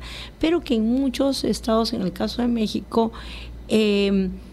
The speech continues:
eh, apoyan directamente. Y lo mismo pasa en los otros países de América. Entonces,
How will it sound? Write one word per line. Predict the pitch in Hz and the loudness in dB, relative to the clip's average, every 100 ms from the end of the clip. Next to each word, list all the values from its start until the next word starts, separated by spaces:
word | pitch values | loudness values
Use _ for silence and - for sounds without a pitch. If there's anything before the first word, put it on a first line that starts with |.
| - - - - - - - | -20 -20 -20 -14 -10 -10 0
eh, | 202 196 | 2 2
apoyan | 180 214 233 220 180 165 | 0 2 4 4 2 2
directamente. | 170 175 175 170 165 147 - | 2 2 0 0 0 0 0
Y | - 226 | 2 4
lo | 233 | 4
mismo | 240 254 | 4 2
pasa | 240 226 214 | 2 0 2
en | 233 | 0
los | 208 | 0
otros | 202 190 190 | 0 0 0
países | 190 190 170 214 196 | 0 0 2 2 2
de | 185 | 2
América. | 190 226 220 196 - - | 4 4 4 2 0 0
Entonces, | 185 185 220 220 247 240 | 2 2 2 2 2 0